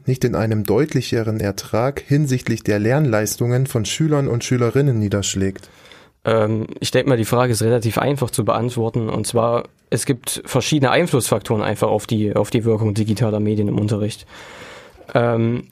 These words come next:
Speaker 2: Fakt ist, wenn man, ähm, die, die lernförderlichen Potenziale digitaler Medien wirklich komplett ausschöpfen will, müssen beispielsweise hard- und softwareseitig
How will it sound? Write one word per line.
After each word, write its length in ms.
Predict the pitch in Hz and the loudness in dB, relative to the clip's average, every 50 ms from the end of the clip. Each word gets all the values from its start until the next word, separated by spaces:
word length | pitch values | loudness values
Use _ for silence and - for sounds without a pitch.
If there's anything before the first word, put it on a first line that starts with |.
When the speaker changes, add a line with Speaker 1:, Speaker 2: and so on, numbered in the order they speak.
| _ | _
Speaker 2:
Fakt 340 | - - - 131 139 - - | -8 -2 0 0 0 0 -2
ist, 240 | - 175 170 - - | -2 0 0 2 0
wenn 120 | 135 127 | 2 2
man, 280 | 131 127 127 127 127 120 - | 4 2 2 2 0 -2 0
ähm, 540 | - 120 117 117 117 117 117 113 113 110 - | 0 2 2 2 0 0 0 -2 -2 -2 -2
die, 280 | - 113 110 110 107 104 | -2 0 0 0 0 0
die 120 | 110 110 | 0 2
lernförderlichen 800 | 110 113 120 156 180 165 - - 147 135 127 123 131 - - 123 | 2 4 2 2 0 -2 0 0 0 2 2 0 0 -2 -2 -2
Potenziale 680 | - 135 120 127 120 113 - - 123 135 151 143 127 110 | -2 -2 -2 0 -2 0 2 2 2 2 4 2 0 0
digitaler 520 | 110 120 120 127 117 - 127 120 117 117 | 0 0 0 0 -2 0 0 0 0 0
Medien 500 | 113 120 127 143 139 139 127 123 120 113 - - | 0 0 0 2 2 0 0 0 -4 -8 -6 -2
wirklich 460 | 110 135 147 - 160 127 - - - | -2 -2 0 0 -2 -4 -4 -10 -6
komplett 460 | - - 120 110 120 127 135 - - | -2 -2 -2 2 0 0 0 2 0
ausschöpfen 640 | 107 147 175 170 - - - 127 117 - - 123 110 | 0 0 0 0 0 0 0 0 0 -2 -4 -2 0
will, 260 | 113 120 135 156 170 170 _ - - - - - - - - - _ _ | 2 2 2 0 -2 -4 _ -20 -20 -20 -20 -20 -20 -20 -20 -20 _ _
müssen 260 | 123 135 139 - 131 | -2 0 2 0 0
beispielsweise 760 | 113 123 127 120 - 135 110 - 131 127 123 113 123 110 - | 2 2 0 2 0 -2 -2 2 2 2 2 2 0 0 2
hard- 300 | 123 123 147 165 - - | 2 2 2 2 -2 -4
und 300 | - - 120 117 110 - | -2 0 0 0 -2 0
softwareseitig 1040 | - 131 135 135 - - 160 156 147 - 151 143 147 143 - 151 147 139 - - | 0 0 0 0 0 0 0 0 2 2 2 2 2 0 0 -2 -2 -2 -6 -10